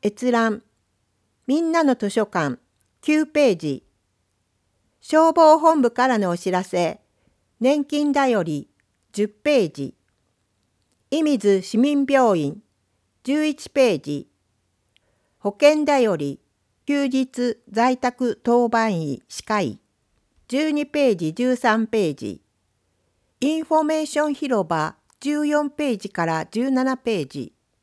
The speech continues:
射水お出かけガイド、十八ページ、十九ページ。各種相談、休日窓口、二十ページ。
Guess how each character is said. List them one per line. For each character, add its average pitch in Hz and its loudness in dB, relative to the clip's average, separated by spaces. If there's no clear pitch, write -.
射 311 0
水 226 2
お 190 2
出 277 4
か 269 0
け 247 -2
ガ 254 2
イ 175 -2
ド、 156 -2
十 294 -2
八 285 -2
ペ 277 2
ー 196 0
ジ、 165 -2
十 254 -2
九 247 -2
ペ 233 -2
ー 151 -8
ジ。 139 -10
各 330 0
種 254 -2
相 233 0
談、 208 2
休 311 0
日 285 -6
窓 277 2
口、 165 -4
二 202 0
十 277 -4
ペ 262 2
ー 139 -6
ジ。 135 -10